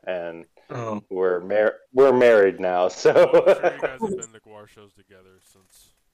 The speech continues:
Speaker 3: so.
Speaker 1: No, we've not been to a single Gwar show. Um, but for my
Speaker 2: Come to
Speaker 1: birthday,
Speaker 2: Portland.
Speaker 1: she,
Speaker 2: <laughs>
Speaker 1: she had, um, one of the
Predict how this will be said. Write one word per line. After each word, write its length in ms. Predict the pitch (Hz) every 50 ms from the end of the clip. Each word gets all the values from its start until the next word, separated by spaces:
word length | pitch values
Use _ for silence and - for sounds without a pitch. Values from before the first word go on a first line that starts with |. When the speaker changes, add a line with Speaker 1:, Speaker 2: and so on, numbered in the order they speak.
| _ _
Speaker 3:
so. 60 | _ 98 92 95 _ _ _ _ _ _ _ _ _
Speaker 1:
No, 440 | - 127 143 156 170 185 202 208 202
we've 340 | 175 147 156 147 135 110 104
not 560 | 117 131 135 135 139 143 147 160 160 156 156
been 220 | 131 143 151 156 151
to 140 | - - 147
a 80 | 131 123
single 420 | - - 147 143 135 151 147 131
Gwar 280 | 120 135 139 143 139 135
show. 400 | - - 113 98 90 87 87 - - 95 -
Um, 460 | 107 110 110 110 107 104 104 101 95 _ _ _ - _ _ _ _ -
but 160 | - 147 -
for 140 | - 175 175
my 140 | 170 156 147
Speaker 2:
Come 80 | - 151
to 160 | 151 165 175
Speaker 1:
birthday, 340 | 156 151 202 202 202 202 - - - -
Speaker 2:
Portland. 240 | 196 196 185 175 - - 170 160 139 208 190 - - 180
Speaker 1:
she, 40 | 143 _ _ - 139 131 - _ _ _ _
Speaker 2:
<laughs> 0 |
Speaker 1:
she 260 | _ - - - 180 175
had, 420 | 156 175 175 175 170 170 160 151
um, 640 | 151 113 147 143 139 135 127 120 117 113 113 113 - - -
one 320 | 135 123 123 143 160 165
of 120 | 160 151 139
the 460 | 143 135 127 120 120 113 107 107 -